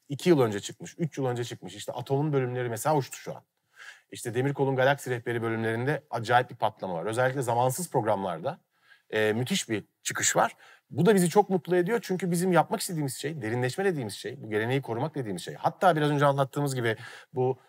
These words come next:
e, yeni kurumların da girmesiyle Türk, e, maçlarından sonra canlı yayın alanına, e, sıkışmış, o tuzağa girmeden, e, geniş bir alanda yayıncılık yapmak istediğimiz şey,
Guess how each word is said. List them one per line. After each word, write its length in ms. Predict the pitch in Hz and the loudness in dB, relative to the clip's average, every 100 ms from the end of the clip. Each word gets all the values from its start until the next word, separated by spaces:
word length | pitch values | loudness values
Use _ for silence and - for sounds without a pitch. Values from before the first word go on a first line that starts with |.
| _ | _
e, 80 | 110 | -10
yeni 420 | 95 104 139 165 - | -6 0 2 2 2
kurumların 440 | 139 135 131 135 | -2 0 0 0
da 60 | 131 | 0
girmesiyle 640 | 123 123 120 131 120 117 - _ _ _ - - | -2 -2 -4 -2 0 0 -2 _ _ _ -16 -2
Türk, 360 | 185 - - _ - 127 | -2 -2 -20 _ -6 0
e, 200 | 127 123 | 2 2
maçlarından 640 | 123 131 - 139 143 147 | 2 0 2 0 0 -2
sonra 240 | 143 139 | -2 -4
canlı 380 | 120 120 127 160 | 0 0 2 2
yayın 320 | 170 143 135 - - | 2 2 0 -4 -4
alanına, 500 | 123 131 127 131 - _ 113 | 0 2 4 2 2 _ -4
e, 120 | 117 | -2
sıkışmış, 640 | - - 127 143 - - _ _ - | -2 -6 -6 -4 -6 -10 _ _ -8
o 100 | 139 | -6
tuzağa 340 | 165 143 135 | 0 4 6
girmeden, 480 | 120 151 151 107 90 - _ _ - | 4 2 2 2 -2 -8 _ _ -4
e, 220 | 107 107 | 2 2
geniş 340 | 98 123 165 | 2 -2 0
bir 60 | 175 | 2
alanda 260 | 147 131 123 | 2 2 -2
yayıncılık 320 | 117 113 113 | -2 -4 -2
yapmak 300 | 104 107 - | -4 -4 -10
istediğimiz 420 | - 98 95 87 | -8 -6 -6 -6
şey, 320 | - 202 226 | -2 0 0